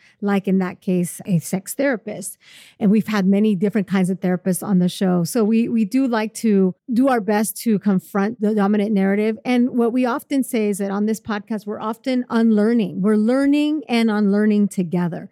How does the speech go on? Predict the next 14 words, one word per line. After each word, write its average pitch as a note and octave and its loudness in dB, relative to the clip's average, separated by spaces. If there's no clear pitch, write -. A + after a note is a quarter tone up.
That's A3+ -4
what A3 -4
ends G#3 0
up G3+ -6
happening F#3 -2
a F3+ 0
lot, F#3 -4
is F3 0
that F#3+ -2
we G3 2
look C4 0
back A#3+ -4
at G3+ -4
where G#3+ 0